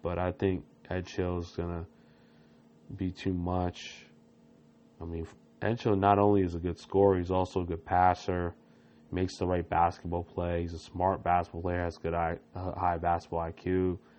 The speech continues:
and I think he'll be just enough. His leadership will be just enough to give Franklin the win as they continue to cruise this season. They're having a pretty strong year as well.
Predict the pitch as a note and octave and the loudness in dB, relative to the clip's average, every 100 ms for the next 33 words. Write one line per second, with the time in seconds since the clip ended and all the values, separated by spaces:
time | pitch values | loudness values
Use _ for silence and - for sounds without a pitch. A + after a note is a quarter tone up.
0 | - - _ _ _ - - _ E2 E2 | -20 -20 _ _ _ -20 -20 _ -8 -6
1 | E2+ F2 F2+ F2+ - F#2+ F2+ E2+ E2+ - | -4 -4 -4 -6 -6 -4 -2 -4 -8 -14
2 | - _ - - _ - _ - - - | -20 _ -20 -20 _ -20 _ -20 -20 -12
3 | - F#2 E2+ E2+ F#2 F#2+ - F2+ F2+ F2 | -6 -4 -4 -4 -4 -4 -4 -2 0 0
4 | F2 - - - _ _ F#2 F#2 F2+ F#2+ | -4 -10 -20 -20 _ _ -12 -6 -2 -2
5 | F#2 G2 - F2 F2 D#2+ F#2 - F2 F2 | -2 -4 -4 -8 -8 -6 -6 -4 -6 -4
6 | E2+ - E2+ E2 - F2 - E2+ E2+ E2+ | -6 -6 -8 -8 -8 -8 -8 -8 -6 -6
7 | F2 F2 F2 - - - - - - - | -6 -6 -10 -14 -20 -20 -20 -20 -20 -20
8 | - - - _ - E2 E2 E2 E2+ E2 | -20 -20 -20 _ -14 -8 -6 -4 -6 -6
9 | F2+ E2+ D#2+ - F2+ E2+ E2 E2+ - F2 | -4 -4 -6 -4 -4 -4 -8 -8 -6 -4
10 | E2+ E2 E2 E2 E2 - E2+ E2 - E2+ | -4 -4 -4 -4 -6 -6 -8 -8 -8 -6
11 | E2 E2 E2 E2 E2 F2 E2 D#2+ E2 | -6 -6 -6 -6 -8 -6 -6 -4 -6